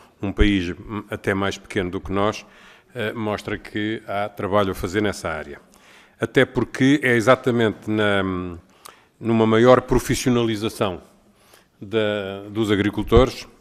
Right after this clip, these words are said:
e quando eu penso em profissionalização, penso nos agricultores com mais dificuldade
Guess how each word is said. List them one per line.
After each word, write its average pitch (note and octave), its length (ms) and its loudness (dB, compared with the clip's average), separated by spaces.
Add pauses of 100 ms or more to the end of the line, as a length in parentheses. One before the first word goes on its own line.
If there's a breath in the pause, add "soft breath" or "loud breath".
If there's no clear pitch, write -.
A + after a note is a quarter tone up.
(160)
e G#2 140 -12
quando A#2 240 -2
eu A2 140 0
penso G#2+ 340 -2
em G#2 100 -2
profissionalização, G#2+ 1160 2 (600 loud breath)
penso A#2 460 0
nos A2+ 180 -2
agricultores G#2 680 0
com - 160 -4
mais A#2+ 280 4
dificuldade A2+ 680 0